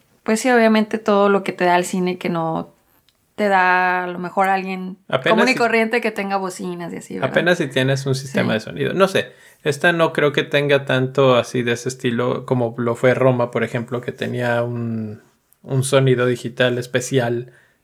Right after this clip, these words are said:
Speaker 2: que en el cine se aprovechaba mucho. Eh, hasta donde tengo entendida, esta no es el caso. Y de hecho, al hacerla, ellos tuvieron esa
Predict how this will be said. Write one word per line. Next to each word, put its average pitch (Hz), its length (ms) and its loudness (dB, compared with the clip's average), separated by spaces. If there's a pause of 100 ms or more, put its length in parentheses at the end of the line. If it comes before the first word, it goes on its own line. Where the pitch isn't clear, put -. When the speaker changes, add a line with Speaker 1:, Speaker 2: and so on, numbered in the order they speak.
Speaker 2:
que 120 260 2
en 120 120 -4
el 113 80 -4
cine 120 280 -6
se 123 100 -6
aprovechaba 113 560 -2
mucho. 120 460 -2 (580)
Eh, 117 480 2
hasta 123 320 0
donde 123 180 0
tengo 127 260 2
entendida, 117 440 -2
esta 113 240 -6
no 113 240 -6
es 107 200 -12
el 123 300 -8
caso. 143 640 -2
Y 165 120 -4
de 151 240 -2
hecho, 185 580 -2 (520)
al 131 880 2 (760)
hacerla, 160 920 0
ellos 156 380 -2
tuvieron 143 480 0
esa 135 880 0